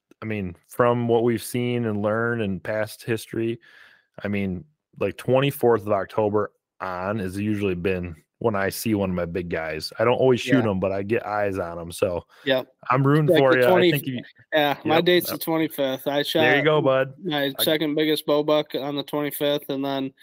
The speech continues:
Speaker 2: um, a nice one on the twenty-sixth. And, um, I had actually seen him the day before on the twenty-fifth. So that's where my head's at right now. Like, in a couple of these spots where, like, I've had pictures of, like, that kicker ten,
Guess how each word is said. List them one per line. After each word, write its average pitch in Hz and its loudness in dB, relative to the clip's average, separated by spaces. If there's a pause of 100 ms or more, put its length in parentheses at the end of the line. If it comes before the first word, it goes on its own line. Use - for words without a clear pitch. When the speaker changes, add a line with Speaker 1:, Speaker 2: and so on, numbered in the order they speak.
(380)
Speaker 2:
um, 127 -4
a 139 -4
nice 139 0
one 135 -2
on 131 -2
the 123 -2
twenty-sixth. 127 -2
And, 123 -6 (280)
um, 123 -6
I 139 0
had 139 2
actually 131 -2
seen 139 -4
him 135 -4
the 123 -6
day 127 -2
before 127 -2
on 123 -4
the 123 -8
twenty-fifth. 127 -4
So 127 -2 (320)
that's 175 4
where 180 6
my 156 2
head's 151 2
at 143 4
right 139 2
now. 139 -2
Like, 135 -4
in - -4
a 151 0
couple 170 2
of 160 2
these 165 0
spots 156 0
where, 151 0
like, 143 -2
I've 135 -6
had 151 -2
pictures 156 -4
of, 143 -2
like, 139 -4
that 139 -2
kicker 143 -2
ten, 147 -2